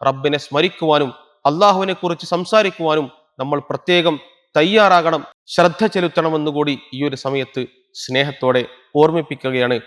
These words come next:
അല്ലാഹു സുബ്ഹാനഹു വ തആല അവനെ സ്നേഹിക്കുന്നവരുടെ കൂട്ടത്തിൽ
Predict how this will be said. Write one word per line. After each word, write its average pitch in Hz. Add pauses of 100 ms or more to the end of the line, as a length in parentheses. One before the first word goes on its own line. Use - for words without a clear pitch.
അല്ലാഹു 135
സുബ്ഹാനഹു 143
വ 135
തആല 127 (500)
അവനെ 170 (260)
സ്നേഹിക്കുന്നവരുടെ 175
കൂട്ടത്തിൽ 135